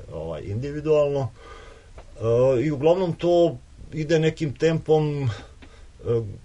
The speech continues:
iskreno da budem, boljim nego što smo mi to predviđali, pogotovo Ristović i ja, pošto smo mi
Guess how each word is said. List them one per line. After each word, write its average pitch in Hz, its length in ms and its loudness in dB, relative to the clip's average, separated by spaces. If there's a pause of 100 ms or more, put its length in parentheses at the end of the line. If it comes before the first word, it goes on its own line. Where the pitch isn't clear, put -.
(760)
iskreno 123 440 -4
da 117 100 0
budem, 123 420 -2
boljim 123 340 -2
nego 123 240 -2
što 120 200 -6
smo 120 300 -4
mi 123 240 -2
to 120 220 -2
predviđali, 113 640 -4
pogotovo 113 720 0
Ristović 113 560 -6
i 120 40 -4
ja, 117 120 0
pošto 113 240 -6
smo 113 100 -6
mi 117 200 -2